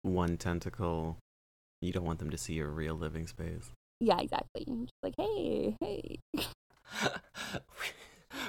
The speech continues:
Speaker 3: We have talked about Tentacle as well. So Tentacle is the social media of our city. It's one zero T E C E L.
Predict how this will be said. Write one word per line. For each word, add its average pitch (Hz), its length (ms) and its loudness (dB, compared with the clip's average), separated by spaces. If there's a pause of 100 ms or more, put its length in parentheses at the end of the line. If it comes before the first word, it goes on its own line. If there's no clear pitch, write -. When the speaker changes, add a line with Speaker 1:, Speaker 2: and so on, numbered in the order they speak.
Speaker 3:
We 160 100 6
have 180 280 12
talked 156 260 12
about 127 200 10
Tentacle 120 580 8
as 98 200 6
well. 104 160 12
So 104 120 4
Tentacle 156 580 8
is 107 460 6
the 101 280 2
social 123 380 4
media 95 480 6 (180)
of 95 240 10
our 90 240 6
city. 90 400 2
It's 87 340 -2 (220)
one 123 280 10
zero 101 580 8 (100)
T - 140 0
E 107 180 -2
C 117 320 2
E 101 60 8
L. 90 240 6